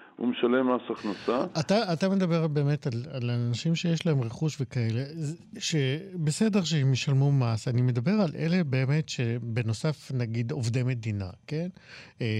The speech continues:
Speaker 2: בדרגים, דרגי ביניים, כן? שהפנסיה שלהם היא לא נורא גדולה, בטח לא אלה עם הפנסיות המאוחרות יותר, הלא, לא התקציביות הצוברות. האם גם אם נניח, אה, עובד מדינה כזה, אה,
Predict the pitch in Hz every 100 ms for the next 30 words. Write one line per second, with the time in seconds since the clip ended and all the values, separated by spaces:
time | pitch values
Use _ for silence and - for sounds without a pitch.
0 | 107 107 107 110 107 110 107 117 117 131
1 | 151 151 147 151 156 165 156 160 147 160
2 | 151 143 127 110 104 101 165 185 185 156
3 | 151 220 226 240 190 208 185 135 151 135
4 | 170 170 117 123 117 117 117 165 139 131
5 | - - 135 123 123 120 117 110 104 -
6 | 110 107 110 107 104 101 104 110 110 -
7 | 117 104 104 98 104 98 107 113 110 -
8 | - - 135 123 127 - - 98 101 104
9 | - 110 98 104 95 - - - - -
10 | - - - - - _ _ - - -
11 | - 151 180 180 240 247 165 123 156 185
12 | 202 - 175 151 143 143 151 156 - 131
13 | 123 123 - 127 139 147 139 113 110 104
14 | - 98 98 98 - 110